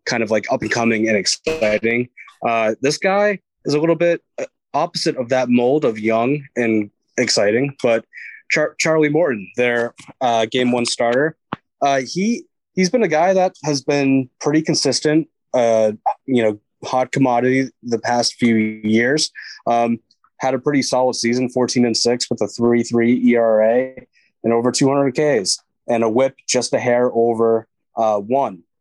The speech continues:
So again, if the Braves, you know, they couldn't crack ninety wins this season, they're gonna have to win, I think, if their pitching is on point. Um, the Dodgers,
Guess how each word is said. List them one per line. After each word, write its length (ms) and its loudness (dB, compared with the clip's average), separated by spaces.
So 580 -2
again, 320 -4
if 80 -8
the 80 -4
Braves, 580 0
you 80 0
know, 140 0
they 140 -2
couldn't 260 0
crack 300 0
ninety 300 2
wins 520 -2
this 220 0
season, 420 0
they're 160 2
gonna 180 2
have 120 -2
to 120 0
win, 500 0
I 140 0
think, 560 -4
if 160 -4
their 120 0
pitching 580 -2
is 120 0
on 220 0
point. 460 0
Um, 640 -2
the 100 -6
Dodgers, 800 -2